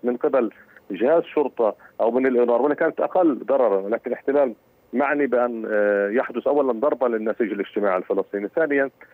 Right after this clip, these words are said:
إحداث الفوضى في قطاع، بقدر المستطاع،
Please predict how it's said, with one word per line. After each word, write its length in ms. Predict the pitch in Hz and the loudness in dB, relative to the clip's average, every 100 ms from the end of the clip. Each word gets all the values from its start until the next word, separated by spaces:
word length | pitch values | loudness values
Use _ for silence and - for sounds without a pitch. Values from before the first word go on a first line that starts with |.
| - 107 | -10 -8
إحداث 320 | 110 - - | -2 -2 -2
الفوضى 360 | 123 135 113 | -2 0 0
في 120 | 104 104 | -2 -2
قطاع، 360 | 107 110 104 110 | -2 0 0 0
بقدر 580 | 113 - 107 131 123 | -2 -2 -2 0 0
المستطاع، 580 | 110 107 - 98 110 110 | 0 -2 -4 -2 0 0